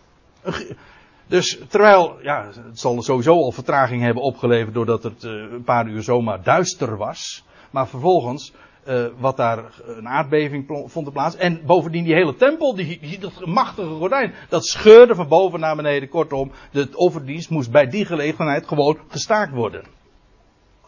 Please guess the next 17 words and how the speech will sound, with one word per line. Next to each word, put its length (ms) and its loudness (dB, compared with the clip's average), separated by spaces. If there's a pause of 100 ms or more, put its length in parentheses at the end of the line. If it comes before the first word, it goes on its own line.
(540)
Hij 320 2
deed 600 2 (300)
slachtoffer 1000 0
en 220 -8
spijsoffer, 720 -4
of 240 -14
misschien 340 -12
ook 220 -14
reukoffer, 760 -4
dat 120 -8
is 80 -14
nog 140 -8
een 100 -6
ander 240 -2
verhaal, 400 -4 (1160)
ophouden. 640 2 (400)
Staken. 600 -2